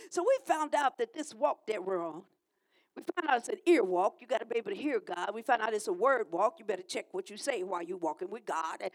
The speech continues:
we found out it was a love walk. You had to love your enemies and your,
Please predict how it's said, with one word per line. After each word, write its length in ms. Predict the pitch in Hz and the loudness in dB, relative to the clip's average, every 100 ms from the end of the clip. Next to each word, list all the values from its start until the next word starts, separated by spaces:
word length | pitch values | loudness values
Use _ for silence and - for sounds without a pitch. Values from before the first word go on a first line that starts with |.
| 453 392 | -10 -10
we 80 | 262 | 2
found 240 | 262 233 | 4 4
out 100 | 233 | 2
it 60 | 220 | 2
was 140 | 208 | -2
a 60 | 202 | 0
love 240 | 220 240 240 | 2 2 2
walk. 340 | 269 311 - | 4 4 2
You 120 | 214 | -4
had 80 | 190 | -2
to 80 | 185 | 0
love 180 | 208 190 | 0 0
your 100 | 190 | 0
enemies 380 | 269 277 294 226 | 0 -2 -4 -4
and 180 | 214 | -6
your, 80 | 311 | -8